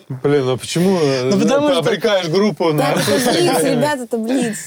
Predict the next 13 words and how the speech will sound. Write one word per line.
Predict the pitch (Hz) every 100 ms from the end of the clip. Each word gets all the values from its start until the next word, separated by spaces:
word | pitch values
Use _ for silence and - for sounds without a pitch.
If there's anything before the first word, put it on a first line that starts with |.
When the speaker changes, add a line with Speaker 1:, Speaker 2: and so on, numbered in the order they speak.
| - _ _ _ _ _ _ _
Speaker 1:
Короче, | - 160 202 208 185 165 143
всё, | - 180 175
чтобы | 147 151 135
было | 139
нормально, | 139 156 180 170 151 139 127 135 135
и | 147 - 131 135 135 127 127
Speaker 3:
<laughs> | -
Speaker 1:
продолжался | 135 139 143 151 139 143
рост, | 160 160 131
или | 117 120 120 117 117 123 120
хотя | 120 123
бы | 113
мы | 110 113 107